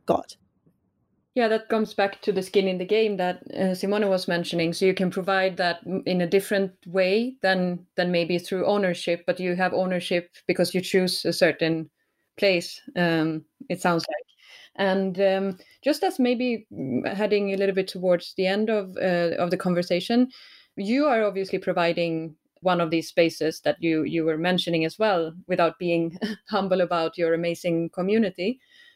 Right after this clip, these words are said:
Speaker 2: To what extent are you enabling a disobedience within, you know, within the confines of your community? Have you seen someone do things that you didn't expect, that you didn't even think that you would allow, and that made you change your mind?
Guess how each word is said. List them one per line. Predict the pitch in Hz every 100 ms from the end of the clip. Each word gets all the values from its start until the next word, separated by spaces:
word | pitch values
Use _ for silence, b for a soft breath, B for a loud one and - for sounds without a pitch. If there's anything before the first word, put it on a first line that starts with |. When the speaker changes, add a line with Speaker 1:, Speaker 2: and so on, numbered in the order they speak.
| b _ -
Speaker 2:
To | 240
what | 302
extent | 359 - 254 214 214
are | 202
you | 196 247 285 285 269 226 _ -
enabling | 220 190 180 180 175 170 165 160 _ _
a | -
disobedience | 175 185 196 185 160 151 156 -
within, | 196 196 190 180 -
you | - 190
know, | 175
within | 180 196 202
the |
confines | 190 190 180 196 190 185
of | 185
your | 233
community? | 254 226 170 165 190
Have | 202
you | 240 262
seen | 262 247
someone | 226 214 202 196 190 190 _ _ _ -
do | 226
things | 214 214 190
that | - 190
you | 196
didn't | 196 208 208
expect, | 190 - - 185 196 - - - _ _
that | 185 185
you | 190
didn't | 190 196 190
even | 180 175 175 175 - _
think | 208 190
that | 185 180
you | 180
would | 175 170
allow, | 175 185 196 202 202
and | 175 170
that | 170
made | 180 175
you | 170
change | 175 190 180 -
your | 170
mind? | 170 185 240